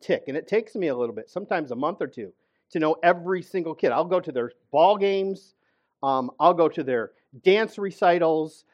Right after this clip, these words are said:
I'll go to their swim meets, after school times, just to get to know my kids. I'll meet their parents. I want to know them.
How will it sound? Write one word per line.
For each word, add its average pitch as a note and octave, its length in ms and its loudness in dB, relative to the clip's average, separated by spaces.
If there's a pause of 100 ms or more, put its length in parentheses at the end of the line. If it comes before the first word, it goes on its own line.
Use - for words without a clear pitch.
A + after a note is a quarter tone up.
(180)
I'll E3 160 6
go D#3+ 140 2
to C#3+ 80 -4
their A#2+ 140 -10
swim A3 520 2
meets, F#3+ 560 0 (240)
after A3 340 6
school A3+ 360 2
times, E3+ 560 4 (220)
just G#3+ 260 -2
to E3+ 60 -4
get F#3 200 0
to D#3 80 -8
know D#3 160 0
my C#3 120 -2
kids. - 600 -4 (280)
I'll D3 120 0
meet C#3 220 -4
their A#2 100 -4
parents. G#3 560 0 (220)
I F#3 120 2
want G#3 180 0
to E3 60 0
know E3+ 420 4
them. B2+ 280 -2